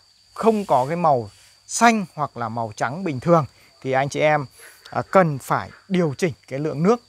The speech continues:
tưới. À, thì, à, à, những cái trường hợp đó mà nó có những cái màu nâu này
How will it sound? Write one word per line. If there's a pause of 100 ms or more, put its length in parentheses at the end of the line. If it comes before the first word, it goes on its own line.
(280)
tưới. (760)
À,
thì,
à, (380)
à,
những
cái
trường
hợp
đó (220)
mà
nó
có
những
cái
màu
nâu
này